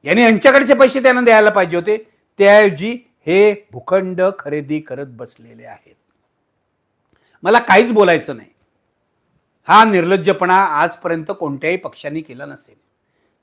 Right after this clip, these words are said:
पक्ष सगळे काय फारच साधू संतांचा अवतार आहे असं माझं म्हणणं नाही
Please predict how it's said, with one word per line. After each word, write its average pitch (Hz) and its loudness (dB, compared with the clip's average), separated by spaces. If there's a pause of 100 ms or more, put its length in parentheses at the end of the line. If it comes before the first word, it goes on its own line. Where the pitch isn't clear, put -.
(280)
पक्ष - -10
सगळे 180 -2
काय 170 0 (520)
फारच 170 -2 (340)
साधू 151 -6
संतांचा 170 -4
अवतार 165 0
आहे 170 -6
असं 170 -12
माझं 180 -8
म्हणणं 170 -8
नाही 156 -20